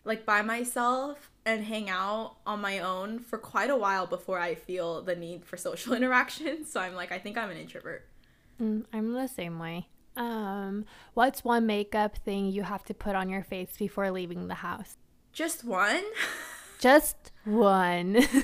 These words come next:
Speaker 2: <laughs>
Speaker 1: There's so many. <laughs>
Speaker 2: The only one.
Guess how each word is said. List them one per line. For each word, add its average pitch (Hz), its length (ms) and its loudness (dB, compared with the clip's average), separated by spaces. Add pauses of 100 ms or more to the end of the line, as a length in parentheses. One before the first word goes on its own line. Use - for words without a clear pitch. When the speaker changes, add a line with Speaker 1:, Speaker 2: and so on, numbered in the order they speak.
(400)
Speaker 2:
<laughs> - 680 -20
Speaker 1:
There's 349 260 2
so 403 200 -2
many. 320 360 2 (520)
<laughs> - 640 4 (260)
Speaker 2:
The 208 100 -2
only 370 600 12
one. 233 920 8